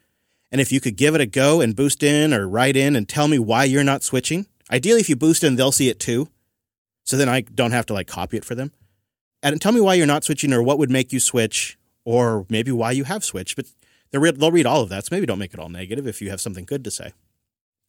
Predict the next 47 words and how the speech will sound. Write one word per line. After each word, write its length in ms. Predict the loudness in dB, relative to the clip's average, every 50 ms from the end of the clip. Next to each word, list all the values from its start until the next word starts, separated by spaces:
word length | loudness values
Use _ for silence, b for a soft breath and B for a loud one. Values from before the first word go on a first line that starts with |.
| _ -8 -2
Then 140 | 2 2 4
I'm 60 | 4
gonna 120 | 4 4 2
meet 100 | 2 0
with 120 | 0 -2
them 100 | -4 -4
on 80 | -6 -4
Thursday. 460 | -4 -2 -2 -2 -2 -4 -8 -14 -16 _ _ _ _ _ _ _ _ _ _ _ _ _ _
We're 100 | -2 0
gonna 160 | 0 0 0
go 200 | 0 2 4 4
over 200 | 4 4 4 2
it, 140 | 0 -2 -2 -2
and 100 | 0 0
we're 120 | 2 2
gonna 120 | 2 0
try 200 | -2 -2 0 0
to 80 | 0 0
bang 320 | 2 2 2 2 2 2
out 260 | 2 0 0 -2 -4 -8 _ _
as 120 | -8 -4 -2
many 220 | 0 2 2 2
of 60 | 2
these 180 | 2 0 0 0
issues 440 | 0 -2 0 0 0 0 -2 -2 -4 -4
as 240 | -2 -2 0 0 -2
we 120 | -4 -6
can. 240 | -4 -2 0 2 2
And 80 | 2 4
we 60 | 2
won't 120 | 2 2
get 120 | 0 0 -2
to 80 | 0
all 180 | 2 4 4 4
of 60 | 4
them, 200 | 2 0 -2 -4 _ _
but 140 | -2 0 2
maybe 220 | 2 2 2 2
we'll 240 | 2 2 2 2 2
get 240 | 0 -2 -6 -4 -2
them 120 | 0 2
on 120 | 2 2 2
the 60 | 2
list, 360 | 2 2 2 2 0 -2 -4
if 80 | -2 0
nothing 260 | 0 0 0 0 0
else. 380 | 0 0 -2 -2 -4 -4 -6